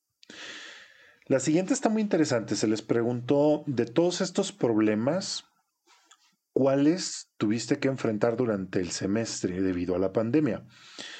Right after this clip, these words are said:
Eh, bueno, debido a que trabajaste en casa, ¿no?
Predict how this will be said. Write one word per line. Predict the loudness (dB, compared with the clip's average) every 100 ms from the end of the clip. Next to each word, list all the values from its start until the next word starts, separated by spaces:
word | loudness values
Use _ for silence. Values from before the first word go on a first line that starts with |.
| -20 -20 _ _
Eh, | -4 0 0 0 -2
bueno, | 0 -2 0
debido | 0 2 2
a | 0
que | -4
trabajaste | -2 -2 -2 -4 -6
en |
casa, | -4 -6 -6
¿no? | -8 -8 -10